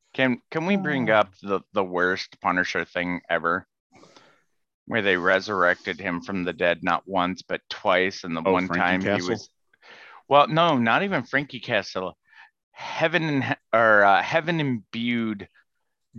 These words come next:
Speaker 1: demon hunting castle, um, that was a thing. And then Frank, Franken Castle happened
Speaker 3: Oh,
Speaker 1: down the
Speaker 3: yeah.
Speaker 1: line. Um, just saying.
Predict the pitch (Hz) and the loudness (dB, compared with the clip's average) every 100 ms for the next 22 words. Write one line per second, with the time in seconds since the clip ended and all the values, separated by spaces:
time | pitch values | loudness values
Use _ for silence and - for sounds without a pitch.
0 | 104 131 139 123 98 117 110 113 98 95 | -2 2 4 2 0 -2 -2 -4 -4 -4
1 | - 95 92 - 90 80 90 _ _ - | 0 0 0 -2 -2 -2 -4 _ _ -20
2 | _ _ _ _ _ _ _ 117 110 95 | _ _ _ _ _ _ _ 2 6 6
3 | 92 - _ 110 113 123 117 98 101 - | 4 -2 _ -4 -4 0 -2 -2 -8 -2
4 | 104 95 90 95 - 143 135 117 156 165 | 0 0 -2 -8 -2 0 0 2 2 4
5 | 135 110 - 104 95 - - - - _ | 2 -4 -4 -4 -4 -8 -20 -20 -20 _
6 | _ _ - 113 92 95 90 - 92 85 | _ _ -4 -4 -2 -6 -6 -2 0 0
7 | - 78 85 82 71 80 69 62 _ _ | -2 -6 -4 -4 -4 -6 -10 -12 _ _
8 | 92 90 98 95 85 85 90 85 78 76 | -6 -2 -2 -2 -4 -2 -2 -2 -4 -6
9 | - _ _ _ _ _ _ _ _ _ | -14 _ _ _ _ _ _ _ _ _
10 | 110 98 85 80 76 78 - _ _ _ | 0 2 2 -2 -8 -12 -20 _ _ _
11 | - 135 - 185 156 117 107 101 | -12 -12 2 4 6 4 2 0